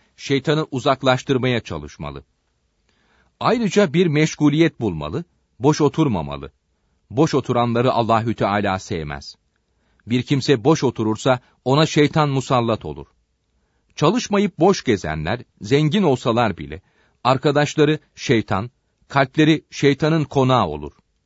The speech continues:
Çalışmak ibadettir. Çalışan Allah'ın dostudur. Onun dostu olmak, rızasını kazanmak için boş durmamalı. Bir gün Peygamber Efendimiz bir yerden geçerken, boş duran birisine selam vermedi.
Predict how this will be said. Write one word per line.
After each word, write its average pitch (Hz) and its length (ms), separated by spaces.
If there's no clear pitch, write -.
Çalışmak 135 520
ibadettir. 113 720
Çalışan 117 600
Allah'ın 104 560
dostudur. 92 480
Onun 175 340
dostu 147 320
olmak, 87 440
rızasını 156 580
kazanmak 135 540
için 131 300
boş 143 280
durmamalı. 80 520
Bir 233 100
gün 214 200
Peygamber 156 520
Efendimiz 101 640
bir 123 100
yerden 127 440
geçerken, 110 640
boş 170 320
duran 131 280
birisine 127 400
selam 131 400
vermedi. 80 480